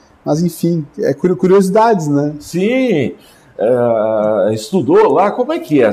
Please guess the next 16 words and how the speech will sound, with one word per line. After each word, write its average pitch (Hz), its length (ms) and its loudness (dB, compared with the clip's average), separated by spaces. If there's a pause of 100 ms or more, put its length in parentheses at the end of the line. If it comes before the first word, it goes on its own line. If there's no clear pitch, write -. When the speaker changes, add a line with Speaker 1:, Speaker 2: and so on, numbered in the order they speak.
(120)
Speaker 2:
É 143 120 2
muito 254 240 -4
frio 214 360 0
lá 131 200 2
na - 120 -4
fronteira? 98 680 -2
Speaker 1:
Então, 175 280 2
as 165 100 2
estações 208 460 -2
são 233 120 0
bem 185 260 2
definidas. 202 920 0 (560)
Ou 147 100 0
seja, 165 340 2
assim, 180 460 -2
inverno 165 1000 2